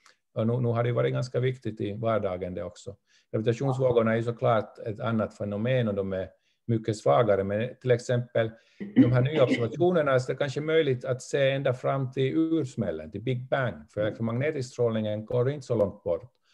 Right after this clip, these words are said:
Men gravitationsvågorna kan vi kanske, eh, om vi har tillräckligt känsliga instrument, kan vi observera gravitationsvågor och kanske få reda på vad som händer då just, eh, efter ursmällen.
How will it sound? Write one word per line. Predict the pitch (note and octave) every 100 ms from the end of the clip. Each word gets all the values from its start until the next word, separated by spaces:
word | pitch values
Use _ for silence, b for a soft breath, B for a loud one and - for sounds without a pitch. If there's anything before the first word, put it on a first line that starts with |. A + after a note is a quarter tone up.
| _
Men | -
gravitationsvågorna | A2 A2 A2 E3 D3+ B2+ A2+ G#2+
kan | G2+ A2
vi | A2+
kanske, | B2 B2 B2 A2+ B B B B -
eh, | A#2 B2+
om |
vi | A#2+ A#2+ - -
har | A#2+
tillräckligt | A#2+ B2 C#3+ C#3
känsliga | B2 B2+ A#2+ G#2+
instrument, | G2+ B2 E3+ D3+
kan | C3+
vi | B2+
observera | B2 - B2+ C3
gravitationsvågor | A#2+ G#2 G2+ - F3 C#3 C#3 B2 A#2
och | A2+
kanske | B2 B2 A#2
få | B2
reda | B2 A#2+
på | B2+ B2+
vad | A#2+
som | A#2+
händer | A2 C3 A#2+
då | A2+
just, | A2+ C3 B2+ _ _ _ _ _ -
eh, | A#2 A2 - - A#2
efter | A#2 A#2+ - A#2+ C3+
ursmällen. | C3 - F2+ D#2 D#2